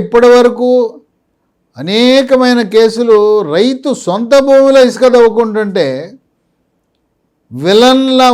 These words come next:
వచ్చి ఓ పక్క రెవెన్యూ, మరో పక్క పోలీసు, ఇంకో పక్క మీడియా వాళ్ళు, ఇంకో పక్క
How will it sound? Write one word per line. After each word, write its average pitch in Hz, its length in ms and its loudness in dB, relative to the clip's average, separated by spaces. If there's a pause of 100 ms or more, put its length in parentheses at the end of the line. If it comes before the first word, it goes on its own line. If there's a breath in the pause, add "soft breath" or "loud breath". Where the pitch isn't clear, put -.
వచ్చి 196 300 -4 (880)
ఓ 156 120 0 (140)
పక్క 220 220 -2 (100)
రెవెన్యూ, 233 360 2 (160)
మరో 214 180 0 (120)
పక్క 190 200 -6 (120)
పోలీసు, 233 480 0 (180)
ఇంకో 202 200 -2 (120)
పక్క 190 220 -4 (140)
మీడియా 214 380 0
వాళ్ళు, 254 340 0
ఇంకో 190 200 -2 (140)
పక్క 196 220 -4